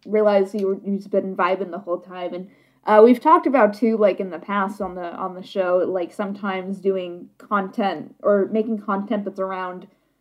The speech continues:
other things people care about. Like, I don't know how you're f-, how much, no, how familiar you are with my stuff, but I started making, uh,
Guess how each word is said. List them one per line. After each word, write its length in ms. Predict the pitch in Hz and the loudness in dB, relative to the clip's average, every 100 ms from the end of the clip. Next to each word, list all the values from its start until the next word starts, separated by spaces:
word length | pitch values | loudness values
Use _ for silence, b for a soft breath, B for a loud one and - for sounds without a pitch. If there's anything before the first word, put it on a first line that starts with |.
| _ | _
other 220 | 214 226 | 4 6
things 300 | 233 269 262 | 6 6 6
people 260 | 262 269 277 | 6 2 2
care 280 | 285 277 277 | 4 4 4
about. 480 | 285 285 285 - _ _ _ _ _ _ _ _ | 4 2 2 0 _ _ _ _ _ _ _ _
Like, 200 | 220 202 | -10 0
I 80 | 202 | 0
don't 100 | 196 | 2
know 100 | 190 | 0
how 140 | 196 | 2
you're 200 | 190 180 | 2 2
f-, 100 | 190 _ | -4 _
how 160 | 208 208 | -6 -4
much, 340 | 185 - - _ - | -4 -10 -20 _ -10
no, 160 | 190 - b b _ | -8 -8 b b _
how 300 | 240 214 202 | 2 6 6
familiar 600 | 208 220 208 202 196 190 - | 4 0 2 2 4 4 2
you 140 | 202 | 2
are 160 | 190 190 | 2 2
with 180 | 180 175 | 0 -6
my 220 | 190 190 | -8 -8
stuff, 400 | 190 202 170 - - | -4 -2 -2 -4 -6
but 180 | 180 160 | -4 -2
I 380 | 180 180 175 | -2 -2 -2
started 280 | 196 208 196 | -2 -2 -2
making, 540 | 185 180 185 185 180 175 | -4 -6 -8 -10 -10 -4
uh, 240 | 170 | -2